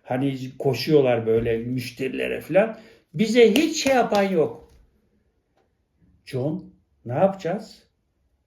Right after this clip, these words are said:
"Vallahi," dedi, "şu kenarda," dedi, "bir masa var, iki kişilik," dedi. "Galiba," dedi, "oraya oturacağız," falan dedi. E, biz gittik. Beraber karşılıklı oturduk. Bekliyoruz.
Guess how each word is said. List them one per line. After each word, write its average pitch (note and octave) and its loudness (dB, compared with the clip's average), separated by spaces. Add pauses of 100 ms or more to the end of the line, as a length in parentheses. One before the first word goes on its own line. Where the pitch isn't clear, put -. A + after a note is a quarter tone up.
(580)
"Vallahi," C3 0
dedi, B2 -4
"şu B2+ -12
kenarda," B2+ -4
dedi, A2+ -8
"bir B2 -6 (380)
masa B2 -2
var, A2+ -2
iki B2 -12
kişilik," - -12
dedi. C#3 -6 (1040)
"Galiba," A2 -6
dedi, G#2+ -6
"oraya A2+ -4
oturacağız," B2+ -4
falan A2+ -6
dedi. E3+ -4
E, G3+ -2
biz F3+ -6
gittik. - -2 (220)
Beraber D#3 2
karşılıklı F#3+ 2
oturduk. E3+ 0 (960)
Bekliyoruz. A3 4